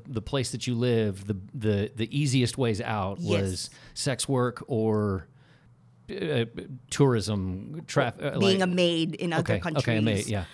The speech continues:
Speaker 2: Or a, a worker in a cruise ship or something like that, heavy labor.
Speaker 1: Yeah.
Speaker 2: Is most especially being a, a maid, uh,
Speaker 1: Yeah.
Speaker 2: for, for i-, in Japan or Hong Kong,
Speaker 1: Mm.
Speaker 2: which is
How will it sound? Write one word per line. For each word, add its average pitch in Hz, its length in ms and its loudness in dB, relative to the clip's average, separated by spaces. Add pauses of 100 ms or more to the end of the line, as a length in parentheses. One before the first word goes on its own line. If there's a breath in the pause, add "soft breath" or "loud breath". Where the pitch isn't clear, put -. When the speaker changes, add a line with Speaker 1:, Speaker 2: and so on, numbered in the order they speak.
(240 loud breath)
Speaker 2:
Or 160 480 -2 (140)
a, 143 220 -2
a 165 100 0
worker 180 460 2
in 170 240 -4
a 160 60 -6
cruise 170 300 -6
ship 160 440 -2
or 160 120 -6
something 180 520 -8
like 156 220 -8
that, 147 300 -10
heavy 185 440 -6
labor. 160 680 -6
Speaker 1:
Yeah. 98 320 -2
Speaker 2:
Is - 180 -8
most 202 400 -4 (120)
especially 190 800 -8
being 175 500 -6
a, 165 140 -12 (100)
a 202 80 -6
maid, 214 460 -4
uh, - 80 -8
Speaker 1:
Yeah. 202 200 0
Speaker 2:
for, 180 560 -6
for 190 220 -8
i-, 180 80 -8 (380)
in 196 140 -4
Japan 202 480 -6
or 175 100 -6
Hong 190 240 -6
Kong, 175 480 -6
Speaker 1:
Mm. 92 320 -4
Speaker 2:
which 233 180 -6
is 247 220 -8